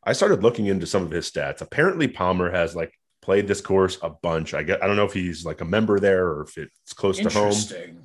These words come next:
Speaker 2: I
Speaker 1: but
Speaker 2: like
Speaker 1: he's
Speaker 2: that.
Speaker 1: played there a bunch, over a dozen times, apparently. And I was looking at his stats and, like, everything's going up right now. You know, he's number forty in FedEx points,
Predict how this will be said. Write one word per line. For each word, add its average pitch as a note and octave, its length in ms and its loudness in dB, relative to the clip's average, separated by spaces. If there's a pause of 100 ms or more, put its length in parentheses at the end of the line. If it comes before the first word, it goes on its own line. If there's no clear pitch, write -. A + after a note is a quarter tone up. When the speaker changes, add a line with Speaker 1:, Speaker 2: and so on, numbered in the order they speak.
(120)
Speaker 2:
I - 40 -16
Speaker 1:
but - 100 -14
Speaker 2:
like - 20 0
Speaker 1:
he's - 140 0
Speaker 2:
that. - 80 -12
Speaker 1:
played B2+ 260 4
there C3 160 6
a A2+ 60 2
bunch, D#2 540 -6 (240)
over C3+ 300 6
a A#2 80 4
dozen G2 320 2
times, D#2+ 300 -6
apparently. D#2+ 480 -4 (340)
And B2+ 100 6
I C3+ 40 8
was C3+ 120 4
looking A#3+ 160 4
at C#4+ 80 0
his - 200 -2
stats C3+ 320 2
and, F2+ 100 -6
like, D#2+ 240 -6
everything's A2+ 500 0
going G2 320 -2
up B2+ 200 -2
right D#2 180 -10
now. C#2 220 -10 (520)
You - 80 -4
know, G2+ 240 0 (320)
he's C#3+ 160 2
number D#3+ 200 6
forty C3 340 2
in A2 120 2
FedEx F#2+ 380 0
points, F#3+ 500 -8